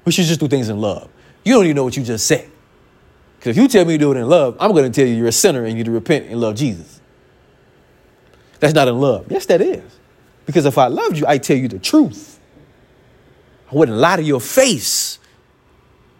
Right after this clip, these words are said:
I wouldn't, I wouldn't fall into the delusion that you're going in right now and believe that you're actually a girl when you were a man.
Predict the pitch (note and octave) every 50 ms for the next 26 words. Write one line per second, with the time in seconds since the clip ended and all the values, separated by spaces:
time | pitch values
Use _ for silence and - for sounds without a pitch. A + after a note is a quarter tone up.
0 | _ - C#3 E3 F#3 F#3 F3 E3 D#3 F#3+ G3 G3 G#3 E3+ D3+ C3+ A2 _ _ -
1 | - - F#3+ F#3+ G#3+ G3+ F#3 E3+ - E3+ F3 F3 D3+ C#3+ C3+ C3+ D#3+ A3 C4 B3+
2 | A#3 F#3+ E3+ D#3 D3+ D3 D3 - D#3+ C#3+ D3+ D3 C#3+ C#3+ C#3+ C#3 B2+ B2 C3 B2+
3 | A#2+ G2 B2+ A#2+ A2+ G#2 G2+ G#2 - _ _ _ - - C3 A#2+ B2 B2+ D3 F3+
4 | F3+ E3+ D#3 C3+ C#3 C3+ B2 - - C3+ C3+ B2 A#2 - - B2 A2 G2 A#2+ E3+
5 | F#3+ F3 C#3+ A#2+ A2+ A#2 A2+ A#2 A#2+ A#2 A2 A2+ A#2 C3 C3+ B2+ G2+ E2+ F2